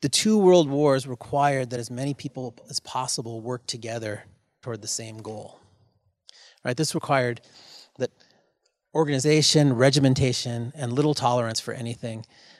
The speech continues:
that stepped outside of what was expected.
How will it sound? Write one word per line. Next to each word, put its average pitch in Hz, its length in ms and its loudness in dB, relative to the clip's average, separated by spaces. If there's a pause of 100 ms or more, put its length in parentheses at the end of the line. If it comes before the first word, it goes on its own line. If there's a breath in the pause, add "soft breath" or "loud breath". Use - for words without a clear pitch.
(460 soft breath)
that 123 200 -4
stepped - 420 -2
outside 120 640 -2
of 110 200 -14 (160)
what 123 160 -12
was 117 120 -12
expected. - 520 -14